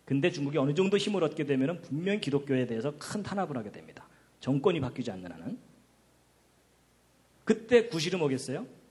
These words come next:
"기독교는 서양 종교다." 이거예요. "우리 게 아니다"라고 배척하면은 끝이잖아요. 그렇죠? 그럼 그때 뭐라고 얘기해 줘야 되겠어요? "서양 종교를 믿으라는 얘기가 아니다.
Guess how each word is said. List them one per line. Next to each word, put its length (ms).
"기독교는 500
서양 340
종교다." 460
이거예요. 440
"우리 180
게 120
아니다"라고 580
배척하면은 600
끝이잖아요. 480
그렇죠? 340
그럼 140
그때 220
뭐라고 340
얘기해 240
줘야 160
되겠어요? 420
"서양 460
종교를 420
믿으라는 420
얘기가 500
아니다. 760